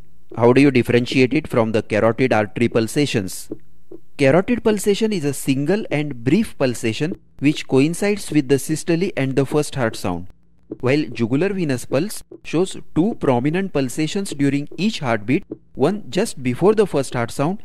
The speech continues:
and one just after. Secondly, carotid pulsation is more medially situated and is better felt than seen, while jugular venous pulse is situated more laterally and is better seen than felt, and light pressure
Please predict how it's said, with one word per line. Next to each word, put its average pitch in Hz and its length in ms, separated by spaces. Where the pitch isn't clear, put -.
and 123 180
one 151 260
just 139 280
after. 127 380
Secondly, 117 520
carotid 143 460
pulsation 180 640
is 170 200
more 147 260
medially 170 460
situated 139 560
and 135 180
is 143 140
better 156 360
felt 165 400
than 135 220
seen, 135 400
while 127 260
jugular 131 340
venous 190 340
pulse - 400
is 139 180
situated 143 560
more 139 220
laterally 143 640
and 143 180
is 151 140
better 120 340
seen 185 420
than 120 220
felt, 123 300
and 127 280
light 139 400
pressure 147 440